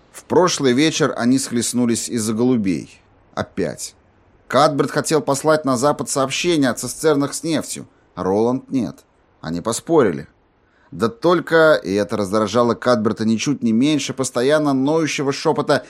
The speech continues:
червоточины, Роланд не спорил.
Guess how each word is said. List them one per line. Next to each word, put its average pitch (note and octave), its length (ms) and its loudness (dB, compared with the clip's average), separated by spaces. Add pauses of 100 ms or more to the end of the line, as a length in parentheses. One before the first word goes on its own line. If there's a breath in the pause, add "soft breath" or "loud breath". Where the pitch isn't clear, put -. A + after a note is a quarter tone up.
червоточины, D3+ 920 0 (320)
Роланд G2+ 460 0
не C3 80 -6
спорил. C3+ 500 -2